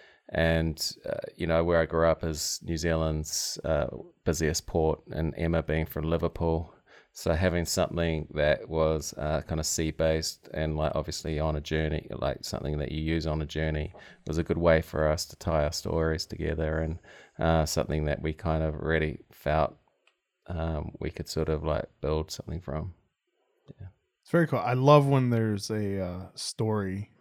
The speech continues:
Speaker 2: behind the name, 'cause
Speaker 1: Mm-hmm.
Speaker 2: we've had, like, both ends of the spectrum on where people are like, "Well, there's really no story. We just,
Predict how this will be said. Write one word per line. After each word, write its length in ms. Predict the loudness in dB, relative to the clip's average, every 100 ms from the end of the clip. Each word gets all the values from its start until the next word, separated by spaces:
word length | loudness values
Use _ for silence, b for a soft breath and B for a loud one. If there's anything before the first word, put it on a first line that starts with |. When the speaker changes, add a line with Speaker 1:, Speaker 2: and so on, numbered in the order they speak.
| -6
Speaker 2:
behind 400 | -4 -2 -4 -4
the 60 | -4
name, 420 | -4 -6 -8 -8
'cause 220 | -6 -6
Speaker 1:
Mm-hmm. 100 | -8 -10 B
Speaker 2:
we've 140 | 4 6
had, 340 | 4 4 0 B B
like, 200 | 2 4 4
both 280 | 6 6 2 -4
ends 300 | -2 0 0
of 100 | 0
the 80 | 0
spectrum 560 | 0 -2 -2 -4 -4
on 240 | -4 -4 -4
where 100 | -4
people 480 | -4 -4 -2 -2 -2
are 100 | -2
like, 260 | -4 -6 -2
"Well, 140 | 0
there's 180 | 0 -2
really 220 | -2 -2
no 160 | -4 -4
story. 440 | -4 -2 -2 -2
We 60 | -2
just, 260 | -2 -4